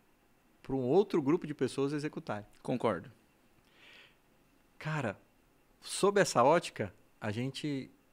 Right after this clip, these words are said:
Speaker 1: fica, eu pelo menos, sempre que eu falo isso, eu falo bastante isso, eu fico refletindo assim: caramba, como é que a gente conviveu tanto tempo com isso? Eu faço uma meta pra você executar. Cara, eu vou errar.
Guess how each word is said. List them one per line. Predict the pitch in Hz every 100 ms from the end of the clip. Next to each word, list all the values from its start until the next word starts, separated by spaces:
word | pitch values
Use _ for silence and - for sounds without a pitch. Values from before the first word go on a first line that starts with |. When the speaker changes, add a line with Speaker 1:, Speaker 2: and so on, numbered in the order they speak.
| _
Speaker 1:
fica, | - 131 131 123
eu | 120 175
pelo | 147
menos, | 123 135 -
sempre | 156
que | -
eu | 123
falo | - 123 110
isso, | 113 135 120
eu |
falo | 101 123 113
bastante | 101 - 120 - 120
isso, | 135 -
eu | 110
fico | 123
refletindo | 120 123 120 113 110
assim: | 104 113 - - - -
caramba, | 95 113 107
como | - 110
é |
que | 131
a | 147
gente | -
conviveu | 143 127 120
tanto | - 135
tempo | - 143 -
com | 185
isso? | 135 - - _ _ - - - _
Eu | - 170
faço | - 156 156 151
uma | 135
meta | 131 -
pra | - 156
você | 139 - 147
executar. | 147 131 - - 110 - _ _ _ _
Cara, | - 123 160 170 117 _ _ _ _ _
eu | 131
vou | 139 185
errar. | 151 131